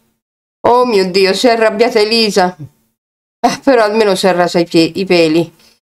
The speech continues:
Vai via, non ti sopporto. Esci da casa mia. Eh, sì, sì, mamma mia, per così poco. Beh, insomma,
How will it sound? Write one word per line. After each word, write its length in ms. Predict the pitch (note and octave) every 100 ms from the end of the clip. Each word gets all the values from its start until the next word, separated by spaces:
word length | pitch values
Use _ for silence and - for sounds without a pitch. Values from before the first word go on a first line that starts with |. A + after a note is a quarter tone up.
| _ _
Vai 340 | F#3+ B3 A#3+ C#4
via, 380 | B3 C4 F#3 F3+
non 320 | A#3+ D#4 D#4
ti 120 | G4
sopporto. 840 | G4+ G#4+ - A#3 G3 - G3 - _ _ _ _ _ _ _
Esci 320 | G#3 - D4+
da 100 | C4
casa 240 | B3+ C#4
mia. 320 | C4+ B3 C#3+ - _ _ _ _ _ _ _
Eh, 380 | F#4+ A#4+ A4 E4
sì, 200 | E4+ F4
sì, 460 | - B3 D#4 C#4+
mamma 380 | A3 A#3 D4 C4+
mia, 480 | G#3+ A#3 C4+ E3 C4
per 220 | - C4
così 340 | - E4+ B3+
poco. 580 | - A3+ B3+ A3 D#3+ D3+ _ _ _ _ _ _ _
Beh, 200 | C4+ C#4 A#3+ F#3+ -
insomma, 840 | C#4 C#4+ - G#3+ A#3+ G#3+ E3 E3+